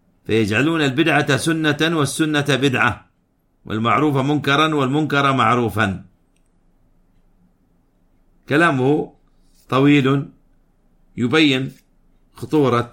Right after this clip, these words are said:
التهمة، فاتهام الآخرين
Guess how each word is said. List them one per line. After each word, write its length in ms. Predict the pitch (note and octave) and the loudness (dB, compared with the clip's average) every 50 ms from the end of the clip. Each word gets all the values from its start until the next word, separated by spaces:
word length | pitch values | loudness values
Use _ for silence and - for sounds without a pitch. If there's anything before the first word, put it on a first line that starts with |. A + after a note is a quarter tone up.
| - - _ _ _ _ _ _ _ _ _ _ _ | -18 -20 _ _ _ _ _ _ _ _ _ _ _
التهمة، 640 | - A2 - - D3 C#3 B2 B2 B2 C3 B2 G#2+ - - _ _ _ _ _ _ _ _ _ _ _ _ _ _ _ _ _ _ _ _ _ _ _ _ _ _ _ | -12 -12 -4 0 0 0 0 0 0 -2 -2 -2 -6 -12 _ _ _ _ _ _ _ _ _ _ _ _ _ _ _ _ _ _ _ _ _ _ _ _ _ _ _
فاتهام 600 | - G#3 G3+ - - A2+ A2 D3 F3 F#3+ F#3+ G3 | -8 -8 -8 -6 -6 -2 -2 0 0 0 0 0
الآخرين 800 | F3+ F3 F3+ F3 - - D3+ D3+ D#3+ D#3+ D#3 C#3+ C3+ - - | 0 2 0 0 0 0 0 2 4 2 2 2 -2 -6 -12